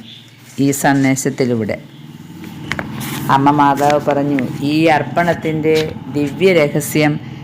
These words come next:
എന്നോടൊത്ത് നിങ്ങൾ ജീവിക്കുക. പരിശുദ്ധ ത്രിത്വത്തിൻ്റെ മഹത്വത്തിന് എൻ്റെ കുഞ്ഞുമക്കളെ, നിങ്ങൾ നിങ്ങളെ സ്വയം സമർപ്പിക്കുക." പരിശുദ്ധ ത്രിത്വത്തിൻ്റെ തിരുനാളിന് വേണ്ടി ഒരുങ്ങുന്ന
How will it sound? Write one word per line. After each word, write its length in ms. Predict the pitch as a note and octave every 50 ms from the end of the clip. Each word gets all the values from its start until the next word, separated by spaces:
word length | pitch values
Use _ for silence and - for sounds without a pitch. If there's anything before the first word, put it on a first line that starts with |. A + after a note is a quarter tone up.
| - - -
എന്നോടൊത്ത് 840 | C#3+ D3 D#3 E3 E3+ F#3 G3+ G3+ F#3 E3+ D#3 D#3+ - D#3+ D#3 D3+ C#3+
നിങ്ങൾ 420 | C#3 C#3 C3+ C#3 C#3 C#3 C#3 C3 - - -
ജീവിക്കുക. 800 | - C3 C3 C3 B2+ B2+ A#2+ C3 B2 - - B2+ A2+ A#2+ A#2 A#2 - - - - - - - - - - - - -
പരിശുദ്ധ 400 | D#3+ D#3+ F3+ F3+ - G3 E3 F3
ത്രിത്വത്തിൻ്റെ 760 | E3 - - D#3+ E3+ E3+ - - G3 G3 G3 G#3+ G#3 G#3 G#3+
മഹത്വത്തിന് 1000 | G3 E3+ D3+ C#3+ C3+ D#3+ D3 - - E3+ D#3+ - D#3+ D3+ C#3+ C#3 C#3 C3+ C#3 D3+ - - _ - -
എൻ്റെ 180 | C3 C3+ C3 C#3
കുഞ്ഞുമക്കളെ, 920 | C#3+ - C3+ C3 C#3 D3 D3+ D3 C#3+ C3+ - - B2+ B2+ B2+ B2 A#2+ A#2 - - - - B2+
നിങ്ങൾ 440 | C3 C3+ C#3 C#3 C#3+ D3+ D#3 E3+ E3+ - - - - - - - - -
നിങ്ങളെ 640 | C3 C3+ C#3 C#3 C#3 C#3+ C#3 C#3 C#3 C3+ C3+ C3+ - - - -
സ്വയം 640 | - - - - - D#3+ D#3 D#3+ F3+ G#3+ A#3+ A#3 G3+
സമർപ്പിക്കുക." 1000 | - - - - E3+ C#3 C3+ B2+ B2 A#2+ A#2+ - B2+ A#2 - B2 A2 G2 G#2+ - - - - _ _ _ _ _ _ _ _ _ _ - - - - - - - - - - - - - - - - - - - - - - - -
പരിശുദ്ധ 640 | F3 E3 D#3 D3 - - E3 D3 C#3 D#3+ D#3+ D#3 D#3
ത്രിത്വത്തിൻ്റെ 840 | D#3 E3 D3+ D3 - - E3 D#3 - E3 D#3+ D#3 D3+ D#3 D#3 D#3 D#3
തിരുനാളിന് 720 | D#3 D#3 - D3 C#3 D3+ D#3 D#3 D#3 D#3+ D#3+ D#3+ D#3+ D#3+
വേണ്ടി 380 | D#3+ D#3 D#3 D#3 D#3 D#3+ D3+ D#3+
ഒരുങ്ങുന്ന 680 | D#3 D3 C#3+ D3+ D#3 D#3 D#3 D#3 D#3 D#3 D3+ D3+ D3+